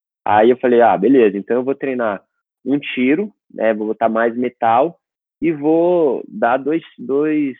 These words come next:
tiros só num alvo até três metros, que é o double tap ali. Um alvo até três metros é instintivo, você só mexe o dedo.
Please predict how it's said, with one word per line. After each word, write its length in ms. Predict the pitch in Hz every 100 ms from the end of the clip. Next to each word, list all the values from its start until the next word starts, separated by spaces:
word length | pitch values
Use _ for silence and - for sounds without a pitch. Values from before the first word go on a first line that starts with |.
| _
tiros 360 | - 175 156 -
só 140 | - 160
num 180 | 175
alvo 260 | 139 165 165
até 240 | 156 151
três 260 | - 196 196
metros, 300 | 170 135 -
que 60 | 147
é 20 |
o 60 |
double 260 | 147 160 202
tap 320 | - 156 -
ali. 320 | 170 156 104 - _ _
Um 80 | 123
alvo 140 | 143 151
até 180 | 143
três 320 | - 135 117 110
metros 340 | 147 160 _ _ _ _
é 220 | - 120 151
instintivo, 720 | 165 - 196 - 151 185 202
você 160 | - -
só 260 | 185 214 240 _
mexe 360 | 131 139 160 233
o 20 |
dedo. 320 | 202 135 98